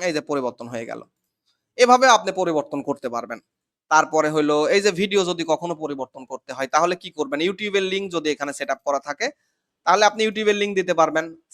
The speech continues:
সেলফ হোস্টেড যদি থাকে, সেলফ হোস্টেড মানে আপনার সাই-, ভিডিওটা আপলোড করবেন আপনি, হ্যাঁ? তো ভিডিওটা আপলোড করতে চান যদি, তাহলে এইভাবে, যদিও এই আপলোড না করাটাই ভালো, হ্যাঁ?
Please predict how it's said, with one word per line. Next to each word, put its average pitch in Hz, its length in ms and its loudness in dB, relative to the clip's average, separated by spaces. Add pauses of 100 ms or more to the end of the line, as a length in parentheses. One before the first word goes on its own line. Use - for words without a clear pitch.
(100)
সেলফ 226 220 4 (220)
হোস্টেড 160 300 -4 (120)
যদি 139 140 -4 (100)
থাকে, 139 200 -2 (140)
সেলফ 214 240 -2
হোস্টেড 214 320 -4
মানে 214 200 0
আপনার 190 180 -2 (280)
সাই-, 165 280 2
ভিডিওটা 170 340 2
আপলোড 196 340 0
করবেন 123 300 -6
আপনি, - 260 -18
হ্যাঁ? 220 140 -4 (680)
তো - 120 -4
ভিডিওটা 190 340 4
আপলোড 196 300 2
করতে 220 260 0
চান 233 100 4 (100)
যদি, 208 120 -2 (100)
তাহলে 170 320 4
এইভাবে, 147 220 2 (180)
যদিও 175 300 2
এই 196 60 4 (100)
আপলোড 170 320 0
না 170 140 6
করাটাই 156 400 4
ভালো, 139 160 2 (460)
হ্যাঁ? 240 200 2